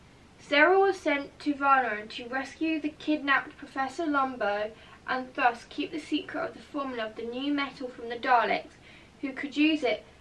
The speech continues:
for new outcasting, which would make them unstoppable. She se-, she sneaked into the Dalek slave camps, found the Professor, and helped him give the Daleks the wrong formula,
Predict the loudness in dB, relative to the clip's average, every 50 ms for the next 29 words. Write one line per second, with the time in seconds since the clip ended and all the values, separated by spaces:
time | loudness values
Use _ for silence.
0 | -20 -20 -16 -12 -10 -8 -4 -2 0 2 4 6 6 6 6 4 -2 -4 -2 0
1 | 0 0 -2 -6 -8 -10 -8 -8 -8 -10 -10 -10 -10 -4 -2 -2 -2 -2 -4 -10
2 | -12 -8 -8 -6 -4 -4 -4 -6 -6 -6 -6 -4 -6 -6 -8 -8 -4 -2 -2 -2
3 | -4 -6 -12 -18 -20 -20 -20 -20 -20 -20 -20 -20 -16 -12 -6 0 4 4 4 4
4 | 4 0 0 0 0 -2 -4 -12 -20 -20 -20 -12 -10 -6 -4 -4 -4 -4 -4 -6
5 | -4 -6 -6 -10 -12 -6 -2 -2 0 -2 -2 -4 -8 -8 -2 2 6 6 6 6
6 | 4 0 -4 -8 -10 -6 -2 0 0 0 -2 -4 -6 -4 -4 -4 -4 -8 -12 -18
7 | -16 -6 -2 -2 0 0 0 -2 -4 -6 -4 -2 0 0 0 -2 0 2 2 2
8 | 2 0 -4 -4 -4 -2 -2 -2 -2 -4 -4 -4 -4 -4 -4 -4 -4 -6 -6 -6
9 | -10 -10 -2 2 4 6 6 4 2 -2 -10 -12 -12 -12 -6 -2 0 2 2 0
10 | -2 -6 -4 -2 0 0 0 0 0 0 0 0 0